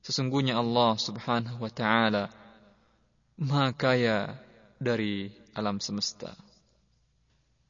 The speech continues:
Dengan demikian, kita meyakini bahwa ibadah haji adalah suatu ibadah yang diwajibkan oleh Allah Subhanahu wa taala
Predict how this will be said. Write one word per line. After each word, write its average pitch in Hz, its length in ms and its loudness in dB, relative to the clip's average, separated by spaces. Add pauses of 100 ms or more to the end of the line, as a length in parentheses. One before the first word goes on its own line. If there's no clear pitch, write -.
Dengan 165 260 6
demikian, 135 720 4 (1600)
kita 123 240 2
meyakini 120 880 4 (640)
bahwa 117 340 -4
ibadah 135 380 6
haji 107 500 -4 (1300)
adalah 139 420 6
suatu - 300 -4
ibadah 127 400 6
yang 117 180 0
diwajibkan 113 540 2
oleh 110 160 2
Allah 110 260 2
Subhanahu 131 640 0
wa 120 100 4
taala 113 640 0